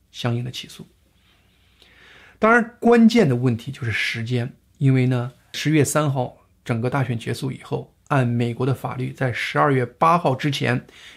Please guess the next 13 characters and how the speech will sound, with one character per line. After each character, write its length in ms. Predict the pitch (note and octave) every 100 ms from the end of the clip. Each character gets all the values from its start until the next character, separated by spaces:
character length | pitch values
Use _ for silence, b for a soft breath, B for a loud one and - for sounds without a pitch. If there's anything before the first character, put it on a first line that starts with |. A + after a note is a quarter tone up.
| B - - -
各 100 | -
个 120 | B2+ B2+
州 160 | C3
要 80 | A#2
完 200 | A#2+ B2
成 140 | B2+
两 160 | B2+ B2+
件 180 | - B2
事： 240 | - - _ B B B B B B
一 160 | D#3 F#3
个 260 | G3 F#3 -
是 240 | - C#3+
要 380 | B2+ A#2+ A#2 -